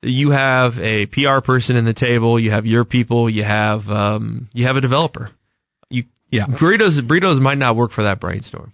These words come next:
Speaker 2: Yeah, not necessarily. And I,
Speaker 1: And
Speaker 2: I
Speaker 1: we're
Speaker 2: will
Speaker 1: not
Speaker 2: s-
Speaker 1: probably gonna walk around in circles outside either.
Speaker 2: No,
Speaker 1: <laughs>
Speaker 2: no. I will say that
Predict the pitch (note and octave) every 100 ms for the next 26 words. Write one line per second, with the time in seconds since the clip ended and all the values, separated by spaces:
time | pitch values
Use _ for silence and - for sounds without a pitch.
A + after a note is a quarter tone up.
0 | _ G#3 A3 G3+ D#3 - F3 F#3+ A3+ G#3
1 | D#3+ C3 A#2+ G#2 G2+ G#2 A#2+ C#3+ C#3+ F3
2 | F3+ F#3 F#3 G#3 F3 D3+ C3 C#3 - C#3
3 | A#2 G#2+ C3 A#2 G#2+ G#2 G2+ A2+ G#2 D3
4 | C3+ A#2+ F#2+ D#4+ - A4+ - A4+ F#3+ D4+
5 | D#4 - D4+ - _ _ _ D3 F3+ F#3+
6 | F3 D#3 B2 A#2 G#2 G#2 G2+ G#2 - -